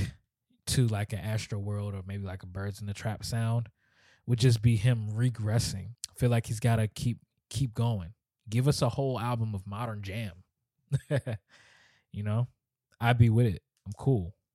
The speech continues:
But yeah, I, I think this is a good album. I think that, uh, you know, most people are gonna like it.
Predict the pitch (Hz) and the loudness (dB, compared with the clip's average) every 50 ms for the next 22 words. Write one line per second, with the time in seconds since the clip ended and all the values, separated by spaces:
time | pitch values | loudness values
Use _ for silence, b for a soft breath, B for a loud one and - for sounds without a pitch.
0 | _ _ _ 190 - 123 123 151 143 104 80 87 107 - - - - - _ _ | _ _ _ -4 -4 0 2 2 2 2 0 -4 -12 -14 -16 -16 -16 -18 _ _
1 | _ _ - 143 - - 190 180 - 151 131 - 175 151 165 151 139 165 170 160 | _ _ -4 -2 0 0 -2 0 0 -2 -2 0 -2 -2 -2 -2 0 2 2 4
2 | 156 151 147 117 98 95 90 101 - _ _ _ _ - - 117 113 - - 139 | 4 4 4 2 2 -2 -6 -8 -12 _ _ _ _ -4 -2 -2 0 2 4 4
3 | 135 127 - - 127 123 120 120 113 113 110 110 107 104 104 101 101 101 - - | 4 2 0 2 2 4 4 4 4 4 4 2 2 2 0 0 -2 -2 -4 -10
4 | _ _ _ _ _ _ 110 110 107 101 98 95 92 90 78 - _ _ 80 98 | _ _ _ _ _ _ -4 -2 -2 -2 -2 -2 -4 -6 -8 -12 _ _ -10 -6
5 | 104 107 113 131 131 - - 135 131 123 127 120 117 117 113 101 107 107 101 95 | -2 2 2 2 2 0 0 -2 2 2 2 2 2 0 0 0 -2 -2 -2 -2
6 | 95 92 101 110 - - 139 - - | -2 -2 -4 -4 -2 -2 -4 -4 -6